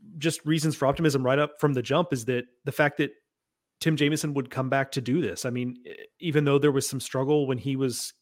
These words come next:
the head coach at Mizzou when they first got into the S E C, no one, no one has ever, uh, you know, accused him of having lost his touch as a pitching coach.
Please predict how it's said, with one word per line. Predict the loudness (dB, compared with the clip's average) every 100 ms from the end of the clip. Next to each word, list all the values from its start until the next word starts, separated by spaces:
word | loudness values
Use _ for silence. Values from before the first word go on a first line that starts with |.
| _ _ -10
the | -4
head | -2
coach | 2 0 2
at |
Mizzou | -2 0 0
when | 0
they | -2
first | -2 -4 -2
got | -2
into | -2 -4
the | -2 -2
S | -2
E | -6
C, | -6 -4 -2
no | 0 2
one, | 2 0 -2 -6 -12 _ _ _ _ _ _ _ 0
no | 4
one | 4 4
has | 2
ever, | 2 4 4 2 -6
uh, | -10 _ _ _ _ _
you | -4
know, | -2 -2
accused | -4 0 0 2
him | 2 2
of | 0
having | -2 0
lost | 0 0 -2
his | -8
touch | -2 -2 -2
as |
a | -6
pitching | -4 -4 -6
coach. | -8 -10 -12